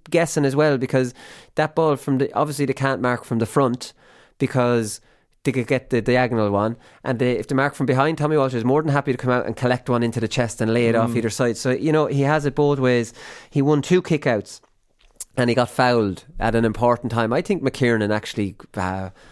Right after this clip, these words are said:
Speaker 1: punched him in the face that time half when he was running past him under the, under the Hogan stand. Um, but yeah, that was it. So it was a brilliant performance by him, and let's be honest, his substitution really changed,
Speaker 2: Yeah.
Speaker 1: uh, Kerry's fortunes.
Speaker 2: He lifts the crowd as well, doesn't he? Like, they love to
Speaker 1: He
Speaker 2: see
Speaker 1: does.
Speaker 2: Tommy Walsh come on.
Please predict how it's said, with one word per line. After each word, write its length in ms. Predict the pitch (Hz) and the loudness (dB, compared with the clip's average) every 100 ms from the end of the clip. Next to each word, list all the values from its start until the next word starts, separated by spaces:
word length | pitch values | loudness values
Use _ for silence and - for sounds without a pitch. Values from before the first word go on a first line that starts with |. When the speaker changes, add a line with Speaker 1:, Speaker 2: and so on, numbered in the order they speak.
| - - | -20 -10
Speaker 1:
punched 340 | - 123 - | -4 -4 -2
him 120 | 113 | -2
in 80 | 104 | -2
the 60 | 98 | -2
face 320 | 135 170 196 | -2 0 0
that 160 | 190 - | -2 0
time 220 | 131 107 | -2 0
half 360 | 110 107 - | 0 -2 -2
when 100 | 113 | -2
he 80 | 107 | -2
was 120 | 101 | 0
running 220 | 104 107 95 | -2 -2 -2
past 340 | 110 104 - | -2 -4 -6
him 100 | 104 | -4
under 220 | 107 101 | -4 -2
the, 320 | 104 101 98 - | -2 0 -2 -4
under 220 | 107 104 | -6 -4
the 80 | 98 | -2
Hogan 280 | 113 104 98 | -2 -2 -4
stand. 380 | 117 107 95 - - - - - | -2 -2 -2 -8 -18 -20 -20 -10
Um, 600 | 104 107 104 104 101 104 - - - - | -2 0 0 0 -2 -4 -8 -14 -16 -10
but 160 | - 127 | -4 0
yeah, 220 | 143 131 | 2 2
that 160 | 135 147 | 2 0
was 120 | 131 | 2
it. 140 | 143 | 0
So 140 | - 135 | 0 0
it 20 | |
was 100 | 135 | 0
a 40 | |
brilliant 320 | 147 185 180 139 | 2 2 0 -2
performance 480 | 117 127 120 107 | -2 -2 0 -2
by 120 | - 104 | -2 0
him, 180 | 110 113 | 0 0
and 200 | 127 110 | 0 0
let's 200 | 147 151 | -4 -2
be 120 | 156 | -2
honest, 360 | 143 127 - - | 0 0 -4 -6
his 240 | 131 143 | -4 -4
substitution 720 | - 139 - - 123 - 110 | -4 -6 -6 -4 -2 -2 -2
really 380 | 110 117 120 113 | 0 2 2 -2
changed, 540 | 95 113 107 98 - - - | -2 -2 -2 -4 -12 -16 -8
Speaker 2:
Yeah. 340 | 95 104 104 | -2 0 0
Speaker 1:
uh, 60 | 101 | -2
Kerry's 360 | - 110 104 | -2 -2 -2
fortunes. 480 | - 110 107 92 87 | -2 -2 -2 -8 -6
Speaker 2:
He 80 | 117 | -2
lifts 240 | 123 135 | -2 -2
the 60 | - | -6
crowd 340 | - 110 117 | -2 0 0
as 100 | 131 | 0
well, 180 | 131 123 | 0 0
doesn't 240 | 120 117 127 | 0 -2 -4
he? 80 | 120 | -8
Like, 100 | 117 | -4
they 100 | 113 | 0
love 200 | 110 117 | 0 -2
to 60 | 127 | -2
Speaker 1:
He 60 | |
Speaker 2:
see 40 | 139 | -2
Speaker 1:
does. 180 | 139 135 | 0 0
Speaker 2:
Tommy 220 | 120 120 | 0 0
Walsh 240 | 117 120 - | 0 -2 -4
come 200 | 127 120 | -6 -6
on. 200 | 127 | -8